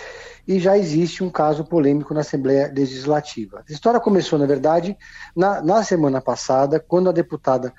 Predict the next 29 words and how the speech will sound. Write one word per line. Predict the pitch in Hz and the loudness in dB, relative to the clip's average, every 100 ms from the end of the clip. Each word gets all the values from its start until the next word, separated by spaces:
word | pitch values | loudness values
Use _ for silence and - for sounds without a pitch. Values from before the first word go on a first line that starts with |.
| - _ | -20 _
Tainara | - 208 180 151 135 | 0 2 4 2 2
Faria, | - 123 117 139 139 | 0 -2 0 2 2
do | 135 190 | 0 0
P | 180 | 0
T, | 151 - 147 151 - - - - | 2 2 0 0 -10 -20 -20 -20
subiu | - - 214 208 269 214 | -4 0 2 4 4 4
à | |
tribu-, | - 165 143 180 | 2 2 2 2
à | 143 | 0
tribuna | 139 151 127 147 143 | 0 0 2 2 4
da | 127 | 2
Assembleia | 131 - 127 123 135 | 0 -2 -2 2 2
para | 151 160 | 2 0
fazer | 165 139 | 0 2
um | 147 | 0
discurso, | 135 - 147 180 156 | -2 -4 -2 0 0
ela | 135 | 0
muito | 123 156 220 | 2 2 2
emocionada, | 180 156 143 123 143 151 | 2 2 2 2 2 0
ela | 131 113 | -2 -4
chorou | - 135 170 | 0 2 4
muito | 147 170 | 4 2
nesse | 147 127 127 | 0 -4 -8
discurso, | 123 - 143 156 175 - - - - - - | -14 -4 -4 -4 -8 -14 -20 -20 -20 -10 -2
para | 196 | 0
dizer | 202 175 196 | 2 2 2
que, | - - | -2 -14
que | - 196 | -6 -2
foi, | - 202 196 | 2 2 2